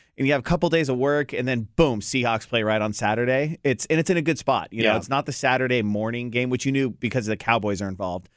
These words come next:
Speaker 1: that it wouldn't be. Um, but it's a, it's a coveted time slot
Speaker 2: Yeah,
Speaker 1: as well.
Speaker 2: it really is. It really is. And it's gonna be Fox. So Joe Buck, Troy Aikman doing the game.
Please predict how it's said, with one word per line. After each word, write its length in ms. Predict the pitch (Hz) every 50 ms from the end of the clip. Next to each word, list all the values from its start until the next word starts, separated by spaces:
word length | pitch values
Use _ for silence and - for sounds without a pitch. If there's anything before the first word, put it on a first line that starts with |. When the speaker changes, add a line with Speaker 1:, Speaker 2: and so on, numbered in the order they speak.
| _ _ _ _
Speaker 1:
that 100 | 113 104
it 80 | 110 107
wouldn't 300 | 113 120 107 101 90 -
be. 260 | 90 85 85 90 - _ _ _ _ _ _ _ -
Um, 340 | 120 120 117 113 107 101 101
but 360 | 98 - 127 120 113 110 - _ _ _
it's 220 | 139 127 110 - 139
a, 140 | 135 135 -
it's 140 | 139 -
a 60 | 156 123
coveted 360 | - 151 156 185 170 175 160
time 200 | 160 156 185 202
slot 260 | - - 80 - - _ _ _
Speaker 2:
Yeah, 180 | 143 131 131 123
Speaker 1:
as 60 | 123
well. 80 | 139 135
Speaker 2:
it 20 |
really 240 | 147 160 151 123 110
is. 200 | 98 87 - - -
It 100 | 143 127
really 300 | 131 143 139 120 107 98
is. 200 | 90 87 - -
And 320 | - 127 127 127 123 120 120
it's 120 | 110 -
gonna 120 | 147 139 135
be 120 | 127 110
Fox. 580 | - - 156 147 143 104 104 - - - - -
So 420 | - - 135 123 120 113 107 107
Joe 260 | 101 - - 123 120 117
Buck, 240 | 120 120 120 -
Troy 340 | - - - 120 110 113 120
Aikman 200 | 117 - 120 113
doing 160 | 107 110 110
the 40 | 104 101
game. 300 | 104 107 107 110 107